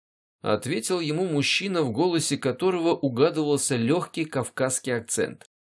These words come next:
«Гогия, слушаю. Это Борговский. Мне, Георгий, нужна как можно более полная информация по медицинскому центру «Остров», расположенному на острове Бийбидан.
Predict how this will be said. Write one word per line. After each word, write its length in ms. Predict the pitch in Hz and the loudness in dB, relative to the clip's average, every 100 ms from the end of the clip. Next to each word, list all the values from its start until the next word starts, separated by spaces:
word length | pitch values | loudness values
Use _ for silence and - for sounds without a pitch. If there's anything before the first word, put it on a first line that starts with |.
| _ _ _ _ _ _ - | _ _ _ _ _ _ -10
«Гогия, 560 | 95 139 170 139 127 | 2 4 4 2 0
слушаю. 640 | 98 - 151 151 101 - - _ _ _ _ _ _ _ _ | 0 -2 -4 -6 -8 -12 -14 _ _ _ _ _ _ _ _
Это 300 | - 127 143 | -4 0 2
Борговский. 880 | 131 131 131 143 139 - - - - _ _ _ _ - | 2 2 2 0 0 -2 -14 -20 -20 _ _ _ _ -12
Мне, 340 | 110 127 170 | -4 -2 -2
Георгий, 500 | 135 151 175 156 139 | 0 0 0 0 0
нужна 380 | 139 127 156 147 | 0 0 0 0
как 240 | - - | -2 -4
можно 340 | 143 151 127 123 | 0 0 0 -4
более 380 | 117 156 143 | 0 2 4
полная 560 | 135 - 160 156 147 143 | 2 0 2 2 2 2
информация 960 | 131 135 131 147 165 151 - 95 - - _ _ | 0 0 0 2 0 0 -2 -4 -8 -14 _ _
по 80 | 135 | 0
медицинскому 880 | 139 139 139 - 180 147 - 143 131 | 2 2 0 -2 -2 -2 0 0 0
центру 500 | - 156 143 143 139 | 2 2 2 -2 2
«Остров», 600 | 151 127 - 85 80 - _ _ - | 4 2 0 -8 -10 -16 _ _ -4
расположенному 760 | 131 120 151 160 160 139 143 135 | -2 2 4 4 2 0 0 0
на 140 | 135 | 4
острове 480 | 151 147 - 131 127 | 6 4 2 -2 0
Бийбидан. 800 | 113 131 117 147 131 92 - | 0 0 0 0 2 0 -4